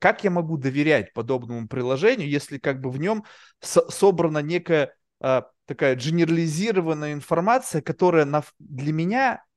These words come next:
как индивидуума с какой-нибудь специфической формой, там, не знаю, диабета, либо какой-то специфической формы реакции, какая-нибудь у меня там не случится гипогликемическая кома, там, либо там еще что-нибудь, что, ну, может очень плохо для меня закончиться. То есть как, как вы добиваетесь этого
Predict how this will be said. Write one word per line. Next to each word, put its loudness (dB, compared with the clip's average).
как -2
индивидуума -4
с -10
какой-нибудь -2
специфической -6
формой, -2
там, -6
не -12
знаю, -6
диабета, 0
либо -4
какой-то -4
специфической -10
формы -2
реакции, 0
какая-нибудь -6
у -8
меня -2
там -4
не -2
случится -6
гипогликемическая -4
кома, 4
там, -4
либо -6
там -2
еще -2
что-нибудь, -6
что, -4
ну, -8
может -8
очень -8
плохо -4
для -6
меня 0
закончиться. -2
То 2
есть 0
как, 2
как 2
вы 4
добиваетесь 2
этого 0